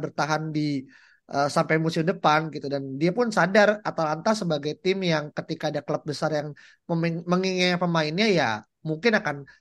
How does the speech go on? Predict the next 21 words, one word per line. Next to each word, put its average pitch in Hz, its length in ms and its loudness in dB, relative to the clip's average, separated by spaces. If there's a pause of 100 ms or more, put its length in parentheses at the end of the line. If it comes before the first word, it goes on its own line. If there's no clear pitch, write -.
(180)
lepas 147 400 -2
juga 165 480 6
gitu. 127 400 -8
Jadi, 226 400 4 (320)
eh, 180 160 2
Gasperi 180 320 4
pun 214 160 2
juga 170 320 2
mungkin 285 240 0
tahu 196 240 6
diri 190 320 2
kali 160 240 2
ya 170 80 -2
ketika 165 320 -4
emang 151 160 -6
akhirnya 180 400 2 (320)
Højlund 175 320 4
akan 175 140 0 (100)
menjadi 160 160 -4
prospek 160 560 -4
dan 143 400 -4